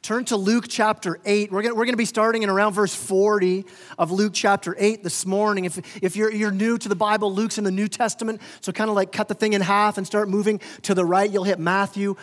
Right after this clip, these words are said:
Mark, Luke, all right? Luke, Luke chapter eight. <clears throat> As you're turning there, if I were to ask you this question,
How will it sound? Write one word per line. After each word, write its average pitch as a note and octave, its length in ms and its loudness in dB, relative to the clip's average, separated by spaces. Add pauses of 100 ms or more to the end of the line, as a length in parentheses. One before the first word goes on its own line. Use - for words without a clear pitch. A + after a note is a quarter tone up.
(140)
Mark, G3 520 0 (200)
Luke, G3 500 0
all E3+ 80 -4
right? F#3 240 0
Luke, G3 400 -2 (1400)
Luke E3+ 180 -4
chapter F3+ 380 -4
eight. E3+ 320 -2 (100)
<clears throat> G#3+ 140 -8
As A3+ 140 2
you're B3 80 -2
turning C#4 360 0
there, A3+ 100 4
if G#3 60 2
I A#3+ 80 4
were B3+ 80 4
to B3+ 60 6
ask A#3 200 4
you A#3 80 0
this G#3 140 2
question, G#3 560 0